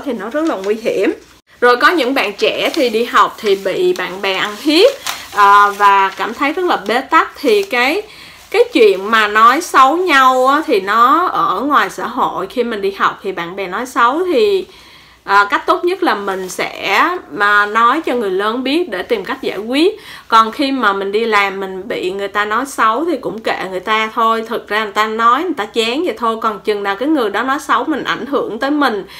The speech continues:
công việc của mình thì mình sẽ báo cho sếp biết. À, còn giống như là mình làm YouTube thì có rất là nhiều comment xấu,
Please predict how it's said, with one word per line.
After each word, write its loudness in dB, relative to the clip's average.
công 2
việc 0
của -2
mình -4
thì -8
mình -8
sẽ -8
báo -2
cho -8
sếp -6
biết. 2
À, 4
còn 2
giống 0
như 0
là 0
mình -4
làm -2
YouTube -4
thì 0
có 2
rất -2
là 0
nhiều -4
comment -4
xấu, 2